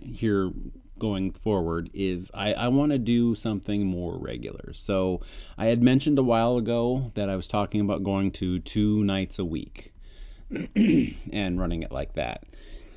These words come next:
<coughs> Pardon me. I am also thinking still of going more than that, but if I do two nights a week, then if I do it on a Tuesday night and a, and a Thursday night, I should be able to keep it up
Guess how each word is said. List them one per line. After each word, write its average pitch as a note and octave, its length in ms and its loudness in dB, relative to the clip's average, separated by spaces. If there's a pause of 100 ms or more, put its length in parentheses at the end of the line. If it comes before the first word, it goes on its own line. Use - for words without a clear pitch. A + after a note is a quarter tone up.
(300)
<coughs> - 580 8 (380)
Pardon B2+ 320 -4
me. C2+ 160 -6 (1160)
I G2+ 140 2
am G#2+ 180 6
also A2 440 2
thinking G2+ 580 4
still F#2 380 0
of E2 160 -4
going E2+ 400 -2
more B2+ 260 6
than E2 160 2
that, C2+ 320 -6
but F#2+ 420 -2
if G#2 160 -2
I G2+ 60 2
do G2+ 140 4
two B2+ 200 0
nights A#2 280 0
a G#2 40 0
week, F#2+ 280 0
then F#2+ 120 -2
if F2+ 140 -4
I F2+ 60 -2
do F#2 160 2
it F2+ 60 0
on E2+ 120 0
a D#2+ 60 -2
Tuesday F#2+ 400 0
night E2 260 -4
and D2+ 140 -6
a, C#2 180 -6
and D2+ 140 -6
a C2+ 100 -6
Thursday F#2 440 -2
night, D#2 300 -4
I C#2 180 -6
should C#2+ 200 -10
be D#2 100 -2
able C2+ 120 -6
to - 80 -12
keep B1+ 240 -8
it G#1+ 60 -10
up - 240 -12